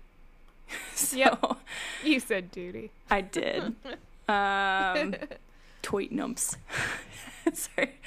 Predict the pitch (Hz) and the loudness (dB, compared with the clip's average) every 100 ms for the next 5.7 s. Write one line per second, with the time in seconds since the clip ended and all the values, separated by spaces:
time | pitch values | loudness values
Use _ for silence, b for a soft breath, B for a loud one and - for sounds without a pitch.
0 | B B 262 240 147 - 320 294 294 302 | B B 6 6 8 6 6 8 8 10
1 | 302 302 302 311 294 277 262 247 254 233 | 6 6 0 6 8 10 8 6 4 6
2 | 233 214 165 202 190 175 214 - - - | 6 2 2 0 0 -2 -10 -12 -14 -6
3 | 277 - 349 339 254 247 214 - 233 220 | -4 0 2 2 4 4 6 4 2 2
4 | 196 196 185 185 202 - 233 202 - - | 0 0 0 0 -2 -2 -2 -2 -6 -6
5 | 294 311 285 277 233 233 | 0 0 2 2 2 2